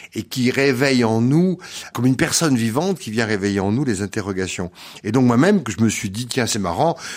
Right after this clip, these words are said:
moi aussi j'ai un père, enfin j'ai eu, mon papa est mort maintenant, mais j'ai un père et j'ai aussi un, un, un frère, un jeune frère, plus jeune. Donc nous sommes deux, et cetera.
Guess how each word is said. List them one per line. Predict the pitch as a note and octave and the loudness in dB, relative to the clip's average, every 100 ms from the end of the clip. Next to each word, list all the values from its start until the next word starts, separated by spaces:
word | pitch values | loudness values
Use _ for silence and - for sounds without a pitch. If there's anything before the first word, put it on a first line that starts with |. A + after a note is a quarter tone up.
| - | -4
moi | G#2+ G#2 | 0 0
aussi | - C3 | 0 -2
j'ai | G2 F#2+ | 0 0
un | E2+ | -2
père, | G#2+ A#2 E3 D#3 | -2 0 0 -2
enfin | E2 G2 | -4 -6
j'ai | D#2 F#2 | -4 -2
eu, | F#2 E2+ D2 | -2 -4 -8
mon | E2 D#2+ | -10 -10
papa | E2+ E2+ | -10 -10
est | E2 | -4
mort | G2 G#2 | -2 -2
maintenant, | F2+ A2+ D#3 | -2 0 2
mais | B2 F2 | 0 0
j'ai | F#2 F2 | 0 -2
un | F2 E2 | -4 -4
père | D3 E3 | -2 0
et | A#2+ | 0
j'ai | G#2 | 2
aussi | G#2+ - G2+ | 2 0 -2
un, | F2 E2+ E2 | -4 -6 -8
un, | D#2 E2+ E2 - - - - | -10 -14 -16 -18 -20 -20 -8
un | F#2 | -6
frère, | F#2 A#2 B2+ A#2+ | -4 -4 -4 -4
un | |
jeune | F2 F2 E2 | -2 -4 -4
frère, | A2 C3 | -8 -8
plus | - F2 | -10 -6
jeune. | G#2+ - - - | -6 -6 -14 -4
Donc | G#2 | 2
nous | A#2 | 2
sommes | - G2+ F#2+ | 4 2 2
deux, | F2 A#2+ E3+ | 2 4 4
et | |
cetera. | - F#2 F2+ G2 D#3+ | 2 -4 -2 0 -2